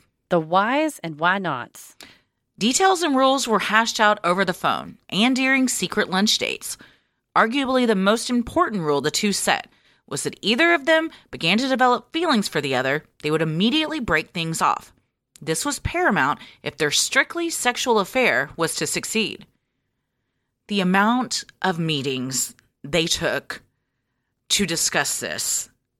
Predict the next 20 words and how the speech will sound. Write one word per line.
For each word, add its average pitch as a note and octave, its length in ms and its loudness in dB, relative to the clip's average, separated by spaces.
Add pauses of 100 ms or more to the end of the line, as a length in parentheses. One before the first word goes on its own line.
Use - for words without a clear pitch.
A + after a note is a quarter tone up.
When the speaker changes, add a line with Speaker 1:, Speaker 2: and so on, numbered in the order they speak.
Speaker 2:
Again, A3 400 2
it's G#3+ 220 -4
like, F#3+ 240 0 (960)
just - 280 -2
fuck F4 220 2
or A#3+ 120 2
don't. G3+ 340 2
Shit G4+ 220 4
or F#4+ 60 2
get A#3+ 140 2
off A#3 180 0
the - 80 -8
pot. D4 460 4
Like, A#3 280 2
it's, A#3+ 280 -2
I - 100 0
Speaker 1:
It's C4+ 60 4
Speaker 2:
mean, B3+ 340 2
go D#4 140 6
Speaker 1:
exhausting. F#3+ 480 -10